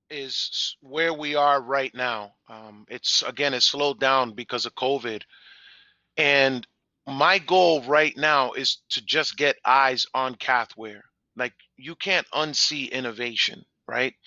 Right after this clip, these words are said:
So once somebody sees Cathware and you see a patient that has a catheter with a leg bag, you can't, like, we would be doing a disservice if we don't tell them, "Hey, man," like, I went to a, a,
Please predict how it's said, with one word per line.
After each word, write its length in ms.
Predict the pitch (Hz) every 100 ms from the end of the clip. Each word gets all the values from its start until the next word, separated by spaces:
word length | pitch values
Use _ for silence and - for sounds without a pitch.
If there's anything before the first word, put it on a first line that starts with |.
| - - - -
So 180 | -
once 340 | 135 135 190 208
somebody 380 | 233 220 202 156
sees 540 | - - 165 156 135
Cathware 600 | - 139 131 - 104 98 - - _ _ _
and 140 | 127 135
you 60 |
see 280 | 135 - 202
a 40 | -
patient 520 | - 156 139 110 -
that 160 | 120 117
has 380 | 143 151 160
a 60 | 151
catheter 540 | - 143 139 - 120
with 220 | 113 120 120
a 60 |
leg 300 | 117 127 107
bag, 280 | 107 104 98 _ _ _ _ _ -
you 160 | 170
can't, 360 | - 220 196 - _ - -
like, 160 | 160
we 180 | 143 226
would 220 | 214 196
be 120 | 175
doing 340 | 143 165 151 131
a 60 |
disservice 800 | 117 123 - 156 156 113 113 - _ _ -
if 120 | 123
we 120 | 143
don't 220 | 175 156
tell 180 | - 165
them, 140 | 135 127
"Hey, 160 | 170
man," 280 | 147 135 131 - - -
like, 180 | 151 147
I 100 | 170
went 180 | 208 220
to 180 | 180 147
a, 100 | 127 _ -
a, 200 | 120 120